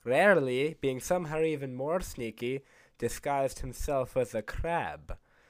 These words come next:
uh, and was out busking on the street as crabs are known to do. He was not singing any copyrighted songs, whether it be by Disney or Beatty Carey. Um,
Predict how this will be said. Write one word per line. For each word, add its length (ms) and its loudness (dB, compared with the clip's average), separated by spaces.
uh, 400 -4
and 220 0
was 260 0
out 320 0
busking 440 4
on 200 -4
the 100 -2
street 640 0
as 280 -2
crabs 440 0
are 300 -4
known 420 0
to 120 -8
do. 340 0
He 80 -14
was 200 -10
not 320 4
singing 440 -6
any 200 -8
copyrighted 720 -6
songs, 440 -2
whether 400 2
it 200 -2
be 100 -4
by 240 -4
Disney 540 -2
or 120 0
Beatty 380 4
Carey. 500 -2
Um, 540 -18